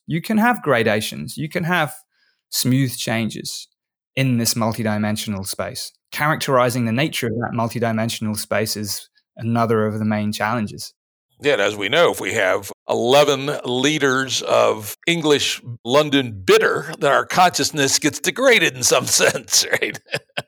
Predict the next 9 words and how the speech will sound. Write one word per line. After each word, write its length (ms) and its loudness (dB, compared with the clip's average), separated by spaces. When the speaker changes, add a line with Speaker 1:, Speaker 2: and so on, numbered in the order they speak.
Speaker 1:
Yeah, 360 4
I 60 2
mean, 180 8
there's, 280 6
there's 200 4
other 240 4
things. 240 2
So 300 4
one, 580 2